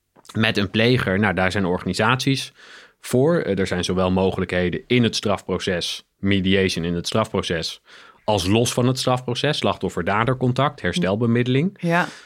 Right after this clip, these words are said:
Speaker 1: Nou, dat laatste wordt bijvoorbeeld gedaan door Perspectief Herstelbemiddeling. Eh, dat is een organisatie, zusterorganisatie van Slachtofferhulp Nederland,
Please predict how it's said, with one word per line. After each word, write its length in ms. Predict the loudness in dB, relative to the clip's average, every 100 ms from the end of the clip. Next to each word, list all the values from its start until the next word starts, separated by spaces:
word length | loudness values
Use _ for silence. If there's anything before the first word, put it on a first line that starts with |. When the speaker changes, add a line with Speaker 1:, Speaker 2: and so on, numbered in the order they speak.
| -10
Speaker 1:
Nou, 180 | -4 -2
dat 160 | -2 0
laatste 380 | 2 2 0 0
wordt 200 | 0 -2
bijvoorbeeld 340 | -2 -2 -2
gedaan 540 | 0 2 4 2 0 -4
door 300 | -2 2 2
Perspectief 540 | 2 0 0 -2 0 0
Herstelbemiddeling. 920 | -2 0 0 2 2 2 2 0 -2 -8 _ _
Eh, 200 | -8 -6
dat 140 | -6 -8
is 60 |
een 80 | -6
organisatie, 920 | -4 -4 -2 0 2 2 0 -4 -4 -6
zusterorganisatie 960 | -2 0 2 0 0 -2 0 0 -2 -6
van 120 | -4
Slachtofferhulp 540 | -2 -2 -4 -2 -2
Nederland, 600 | 0 2 2 0 -4 -10